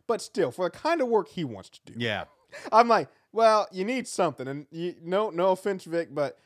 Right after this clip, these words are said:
Speaker 1: you don't have, you know, I don't know, fifteen years of dedicated martial
Speaker 2: You're
Speaker 1: arts training
Speaker 2: Overwatch. You're
Speaker 1: and,
Speaker 2: the guy in the
Speaker 1: yeah,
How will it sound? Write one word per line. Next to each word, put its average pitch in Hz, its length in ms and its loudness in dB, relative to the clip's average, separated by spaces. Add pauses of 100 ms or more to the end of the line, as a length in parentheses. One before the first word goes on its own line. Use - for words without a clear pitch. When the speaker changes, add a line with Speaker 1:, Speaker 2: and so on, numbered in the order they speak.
(100)
Speaker 1:
you 156 120 -4
don't 196 240 -2
have, 160 380 0
you 160 80 -4
know, 135 260 0
I 127 120 -8
don't 123 80 -6
know, 113 120 -8
fifteen 147 500 -8
years 139 340 -6
of 117 120 -10
dedicated 135 420 -6
martial 123 400 -8
Speaker 2:
You're 131 140 -2
Speaker 1:
arts 147 220 6
training 107 200 2
Speaker 2:
Overwatch. 87 400 -4
You're 143 180 -6
Speaker 1:
and, 123 80 -2
Speaker 2:
the 110 60 -2
guy 117 220 0
in 107 80 -2
the - 60 4
Speaker 1:
yeah, 143 60 4